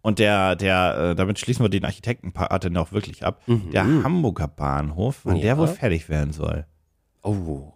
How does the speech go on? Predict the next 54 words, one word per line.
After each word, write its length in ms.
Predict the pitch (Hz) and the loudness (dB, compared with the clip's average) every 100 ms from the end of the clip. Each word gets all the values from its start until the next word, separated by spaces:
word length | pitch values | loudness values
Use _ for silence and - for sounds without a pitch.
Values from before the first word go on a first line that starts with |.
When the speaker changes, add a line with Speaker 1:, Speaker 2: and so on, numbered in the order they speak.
| _ _ | _ _
Speaker 1:
Der 80 | 95 | 0
Diebsteig 380 | 151 190 - | 2 2 4
Speaker 2:
Denkst 180 | 190 196 | 4 4
du, 60 | 175 | 4
Speaker 1:
soll 140 | 170 | 4
irgendwie 200 | 147 143 | 4 2
Ende 280 | - 151 156 | 2 2 2
Speaker 2:
denkst 300 | 120 107 107 | 4 2 2
du, 60 | - | 2
das 200 | 143 143 | 2 4
erleben 340 | 82 127 165 | 4 4 4
wir 60 | 175 | 4
Speaker 1:
zwanzig 160 | 180 | 4
neunundzwanzig? 20 | 190 | 4
Speaker 2:
noch? 140 | 202 - _ _ _ _ _ - _ _ _ - | 2 -4 _ _ _ _ _ -20 _ _ _ -20
Speaker 1:
Na 80 | - | -18
ja, 60 | - - | -18 -12
gut, 200 | 98 - | -10 -8
also 140 | 67 | -8
die 120 | - - | -8 -4
Deu-, 160 | 67 92 | 0 2
Speaker 2:
So. 60 | |
Speaker 1:
also 220 | 76 73 92 | 2 2 2
Ham-, 160 | 73 | 0
die 140 | - - | 0 -4
Webseite 380 | 87 76 69 | -2 0 0
Hamburg 240 | 80 104 - | 2 0 0
hat 120 | 120 | -2
ja 60 | 113 | 0
schon, 200 | - 101 | 2 2
ne, 160 | 143 | 2
Pläne 280 | 165 107 107 | 0 0 -2
für 100 | - | 0
den 140 | 98 92 | -2 0
Hamburger 240 | 98 90 | 0 0
Hauptbahnhof. 360 | 104 120 80 - | 2 4 4 2
Speaker 2:
Ja. 180 | 135 190 _ _ _ _ - - - - | -4 -6 _ _ _ _ -20 -20 -20 0
Speaker 1:
Fünfhunderttausend 760 | 196 220 196 - - 165 139 | 2 4 2 0 0 0 0
Fahrgäste 420 | - 156 143 135 123 | 0 0 0 0 0
am 100 | 113 | 2
Tag 220 | 123 - | -2 -2
hat 100 | 73 | -4
übrigens, 400 | 87 85 82 - | -4 -2 -2 -2
äh, 260 | 76 82 82 | 2 2 2
der 100 | 87 | 2
Hamburger 260 | 92 87 | 2 2
Hauptbahnhof 380 | 95 127 143 - | 2 2 2 0
und 80 | 113 | -2
ist 60 | |
Speaker 2:
Das 60 | - | 2
Speaker 1:
damit 140 | 120 120 | 4 4
Speaker 2:
ist 80 | |
Speaker 1:
der, 340 | 127 120 117 113 - | 4 6 4 2 2
Speaker 2:
ja. 160 | 110 | 0